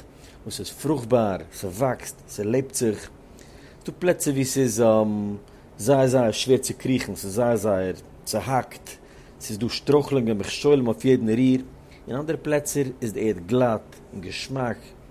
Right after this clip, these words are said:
גייט זיך שפאצירן. אבער אנדערש ווי אין דער פרידיגע וועלט, די גרעסער וועלט, די גרעסער מענטש-וועלט, איז די וועלט יעצט, דו לעבט.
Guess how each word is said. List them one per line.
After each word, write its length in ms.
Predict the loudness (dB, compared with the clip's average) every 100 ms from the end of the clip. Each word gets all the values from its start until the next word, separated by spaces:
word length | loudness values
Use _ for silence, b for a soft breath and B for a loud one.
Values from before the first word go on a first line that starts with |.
| -14
גייט 140 | -8 -8
זיך 140 | -8
שפאצירן. 580 | -8 -8 -2 0 0 -2 -8 -16 -10
אבער 280 | -4 -2 0
אנדערש 240 | 2 2 2
ווי 140 | 0
אין 80 | 0
דער 380 | 4 4 4 0 -4
פרידיגע 400 | -2 0 2 2
וועלט, 440 | 4 4 2 -2 -18 -20 -20 -8
די 100 | -6
גרעסער 420 | 0 2 2 -2
וועלט, 260 | 0 2 0 -4
די 60 | -6
גרעסער 320 | -2 -2 -2
מענטש-וועלט, 680 | -2 -2 -2 0 0 0 -8 -20 -20 B B B B -4
איז 240 | -2 0
די 160 | 6 6
וועלט 320 | 8 6 4
יעצט, 240 | 0 0 2
דו 120 | 2
לעבט. 440 | 2 0 -4 -14